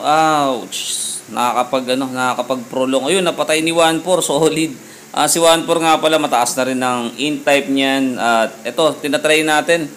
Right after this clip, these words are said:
yung H P, sabihin natin ng kill H P tayo.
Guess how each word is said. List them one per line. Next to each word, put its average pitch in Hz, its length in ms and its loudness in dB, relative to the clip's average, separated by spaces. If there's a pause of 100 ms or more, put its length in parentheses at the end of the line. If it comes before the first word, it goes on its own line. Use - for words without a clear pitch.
(360)
yung 147 160 -2
H 139 320 -2
P, 165 160 0
sabihin 123 400 -4
natin 117 320 -2
ng 110 160 -4 (960)
kill 165 160 0
H 160 320 -2
P 160 80 -4
tayo. 147 240 6